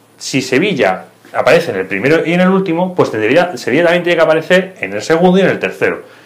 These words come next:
Es decir, tiene que aparecer en todos los hipernodos intermedios, ¿de acuerdo? Esta, ya como digo, es una, algunas veces la, la más complicada, por así decirlo, de cumplir. Tiene que ver, suele aparecer cuando una variable a lo mejor tiene muchas restricciones con las que tiene alrededor,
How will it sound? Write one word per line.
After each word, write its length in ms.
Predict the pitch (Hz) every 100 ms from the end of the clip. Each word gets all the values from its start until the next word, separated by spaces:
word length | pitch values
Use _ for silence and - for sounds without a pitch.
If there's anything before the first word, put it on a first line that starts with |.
| -
Es 80 | 127
decir, 200 | 117 107
tiene 160 | 165 196
que 60 |
aparecer 300 | 202 165 139
en 120 | 107 98
todos 160 | 156
los 140 | 175 175
hipernodos 600 | 175 175 170 170 185 -
intermedios, 680 | 127 110 87 82 85 - - _ _ - - -
¿de 60 | 104
acuerdo? 420 | 98 101 135 147 - -
Esta, 220 | 175 185 208
ya 100 | 190
como 180 | 185
digo, 180 | 180 180
es 120 | 185
una, 300 | 165 160 135 -
algunas 360 | 123 123 147 143
veces 440 | 151 165 165 -
la, 380 | 113 104 104 104
la 140 | 101
más 180 | 117 127
complicada, 500 | 143 - 117 123 131
por 100 | 117
así 180 | - 120
decirlo, 340 | 117 120 120
de 80 | 95
cumplir. 580 | 90 90 95 90 - - - -
Tiene 220 | 147 147
que 100 | 143
ver, 300 | 143 143 120
suele 180 | - 147
aparecer 460 | 151 143 - 151 147
cuando 260 | 110 101
una 120 | 123
variable 360 | 123 123 127 127
a 40 |
lo 60 | 120
mejor 260 | 110 127 -
tiene 180 | 117
muchas 320 | 113 117 123 113
restricciones 500 | 110 113 - 120 123
con 240 | 107 92
las 140 | 90
que 80 | -
tiene 160 | 95 107
alrededor, 580 | 107 110 107 143 143